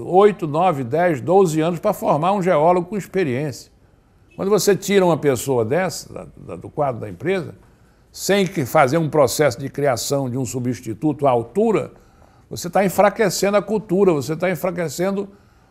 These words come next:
é, a cultura da empresa e está enfraquecendo a empresa tecnicamente, pô. Né? E muitos desses companheiros levam segredos, levam informações, levam, né,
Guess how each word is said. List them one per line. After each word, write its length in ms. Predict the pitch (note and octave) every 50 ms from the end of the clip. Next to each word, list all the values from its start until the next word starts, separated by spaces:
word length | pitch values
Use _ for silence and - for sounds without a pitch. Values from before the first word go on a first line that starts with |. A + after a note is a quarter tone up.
| _ _
é, 140 | - C#3 C#3+
a 440 | C#3+ C3 A2+ A2+ C3 D3 - B2+ B2
cultura 460 | - E3 D#3 - - F#3+ G#3+ G#3 G3
da 100 | F#3 F3+
empresa 460 | E3 C#3 A#2 - D#3+ F3+ G#3 G#3 G#3
e 40 | A3
está 180 | F#3+ - G#3+
enfraquecendo 680 | G#3+ F#3 - G#3 G#3 F#3+ - F3+ D3 A#2 - F3 F#3+ G3
a 40 |
empresa 360 | G3 E3+ C#3 E3+ G3+ G#3 G#3+ G3+
tecnicamente, 840 | G#3 - G#3 G3+ G3+ G#3 A3 G#3+ A3+ A#3 G#3+ F#3 F3 F#3+ F3+ E3+ -
pô. 260 | _ - - - - - _ _ _ _ _ - - - - - - - - - - - _ _ _ _
Né? 300 | - G#2 C3 E3 F#3+ F3 - _ _ _ _ _ _ _ _ _ _ _ _ _ _ _ _ _ _ _ _
E 120 | - - D#3
muitos 320 | D3+ F3 G#3 G#3 - F3
desses 260 | E3 F#3 F3+ - -
companheiros 720 | - - F3 - - D#3+ C#3+ D#3 F3+ G3+ F#3+ D3 C3+ G#2+ G2 - - - - - - - - - - _ - _ _ -
levam 720 | - A#2+ C3 D3 E3 F3 E3 D#3+ F#3 G3 G3 G#3 F#3 E3+ - _ _ _ _ _
segredos, 800 | _ - - E3 E3+ D3 A2+ B2+ C#3+ E3 F3+ F3 E3 F#3 F#3+ F3+ D#3 - - - -
levam 520 | - B2+ C#3+ D#3+ E3 D3+ D3+ F3 F3+ F3 -
informações, 1040 | D#3+ C#3+ - - D#3+ D3 C3 B2+ A#2+ A2 - - C#3 C#3+ D#3 E3 E3+ E3 D3+ - - _ _ _ _ _ _ _ _ _ -
levam, 600 | - A#2+ B2 C#3 D3 C#3+ C3+ D3+ D#3+ D#3+ E3+ D#3 - _ -
né, 240 | A2 A#2+ D3+ E3